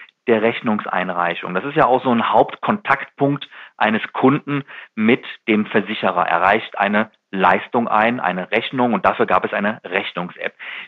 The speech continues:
Wir haben mittlerweile diese Rechnungs-App als Gesundheits-App weiterentwickelt und ein vollständiges digitales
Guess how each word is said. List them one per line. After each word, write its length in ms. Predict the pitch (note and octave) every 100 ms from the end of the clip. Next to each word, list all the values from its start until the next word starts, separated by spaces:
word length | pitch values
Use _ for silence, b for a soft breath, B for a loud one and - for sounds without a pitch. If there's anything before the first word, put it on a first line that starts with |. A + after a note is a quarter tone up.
| -
Wir 140 | G#2+
haben 340 | B2+ A3 F#3+ C#3+
mittlerweile 580 | F#3 A#3 F#3 C3+ B2
diese 280 | A2 E3+ D3+
Rechnungs-App 760 | B2+ - F3+ G3 - - - - B B B
als 240 | - B2+ -
Gesundheits-App 880 | A2+ G2+ G3+ G#3+ D#3 C#3+ - C3+ - B B
weiterentwickelt 880 | G2 A2+ F3 F#3+ D3+ C#3+ D3+ D#3 C#3+
und 120 | B2
ein 220 | A#2+ A2+ -
vollständiges 720 | - A#3+ - - E3 E3+ D#3+ E3+ - b b
digitales 800 | G#2 A2 G#3+ A3 - D#3+ E3+